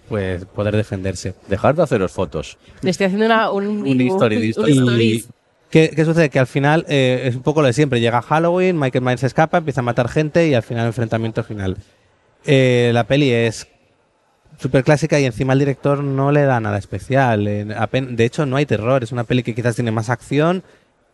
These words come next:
Speaker 1: un poquillo de suspense, alguna muerte truculenta, pero ni siquiera da miedo, que una de las gracias del Halloween de Carpenter era, eh, lo bien que conseguía generarte el suspense, el miedo a, a que está alguien acechando. Esta peli nada de nada.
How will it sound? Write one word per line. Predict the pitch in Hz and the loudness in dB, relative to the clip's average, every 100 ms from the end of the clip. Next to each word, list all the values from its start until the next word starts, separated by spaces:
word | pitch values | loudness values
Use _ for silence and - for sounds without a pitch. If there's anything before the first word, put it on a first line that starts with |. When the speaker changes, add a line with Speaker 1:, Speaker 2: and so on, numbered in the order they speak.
| _ | _
Speaker 1:
un | - 170 | -8 -2
poquillo | 160 139 151 147 | 0 2 4 2
de | |
suspense, | 131 127 160 165 | 0 -2 0 2
alguna | 160 139 131 | 2 0 0
muerte | 131 131 | -2 -2
truculenta, | 127 131 131 147 160 | -4 0 0 2 0
pero | 131 | -2
ni | |
siquiera | 113 117 151 | -6 0 0
da | 117 | 0
miedo, | 123 165 131 | 0 0 0
que | - | -2
una | 123 | 0
de | 131 | 2
las | 127 | 2
gracias | 120 131 131 117 | 0 -2 -2 0
del | 117 110 | 0 0
Halloween | 123 117 117 113 | -2 -4 -4 -4
de | 113 | -4
Carpenter | 117 - 131 139 147 - _ - - | -4 -4 -2 -2 -2 -4 _ -16 -2
era, | 120 120 127 131 | 2 4 2 2
eh, | 123 117 | 0 0
lo | 113 | 0
bien | 113 117 | -2 -4
que | 135 | -6
conseguía | 131 123 - 113 117 | -6 -6 -4 -2 -2
generarte | 123 113 117 | -2 -2 -2
el | 117 | -2
suspense, | 110 - 131 139 151 139 135 110 | -4 -2 -2 0 0 0 0 0
el | 104 | -2
miedo | 107 117 123 120 113 | -2 0 2 2 2
a, | 110 110 110 _ - - | 0 -2 -6 _ -16 -2
a | 110 107 104 - | 0 2 -2 -2
que | 113 | -2
está | 107 117 117 | -2 -2 0
alguien | 117 113 | 0 0
acechando. | 107 113 - 131 135 143 - _ _ | -2 -4 -2 0 0 -2 -4 _ _
Esta | 123 117 110 117 | 0 2 2 0
peli | 120 113 | 0 -2
nada | 107 101 | -2 -2
de | 95 | -2
nada. | 95 92 95 | -6 -8 -8